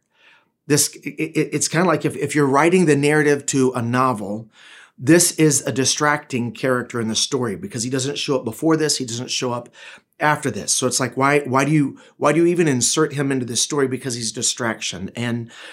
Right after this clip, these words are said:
and the same thing is true of the criminals. We have, we have no backstory on them. Luke is the only one that records this conversation that they have with each other and with Jesus in the middle of them. None of the other narratives of the life and times of Jesus include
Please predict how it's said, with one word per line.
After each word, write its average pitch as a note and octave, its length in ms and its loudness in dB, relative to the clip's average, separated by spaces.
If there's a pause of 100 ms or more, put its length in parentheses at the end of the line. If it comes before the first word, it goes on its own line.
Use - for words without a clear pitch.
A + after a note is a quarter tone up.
(240)
and C#3 420 0
the C#3 140 -2
same E3+ 280 2
thing D3+ 260 0
is B2+ 180 -4
true C#3+ 220 0
of A#2+ 100 -4
the - 80 -6
criminals. D3+ 420 -4
We A#2+ 100 -6
have, B2 140 -6
we C3 120 0
have A2+ 140 -2
no D3+ 280 4
backstory C#3+ 760 0
on C3+ 220 -2
them. C#3 300 -2 (340)
Luke E3+ 340 6
is D#3 140 6
the C3+ 140 2
only E3 240 6
one D#3 240 4
that - 80 -8
records C#3 560 0
this C#3+ 160 2
conversation C#3+ 920 0
that C3 120 -4
they C3 140 -2
have C#3 240 -2
with B2 100 -2
each A2+ 240 -4
other D#3+ 280 2 (300)
and C#3 180 0
with B2 140 -2
Jesus C#3 460 0
in C3 80 -2
the B2 80 0
middle D#3 240 4
of A2 160 0
them. A2+ 300 -4 (260)
None D#3 220 4
of E3 80 4
the D#3 120 6
other C3+ 440 2
narratives C#3 460 -2
of B2 100 -4
the B2+ 40 -4
life C3 220 0
and C3 100 -6
times B2 280 -4
of A#2 80 -10
Jesus B2+ 340 -2
include A#2 420 -2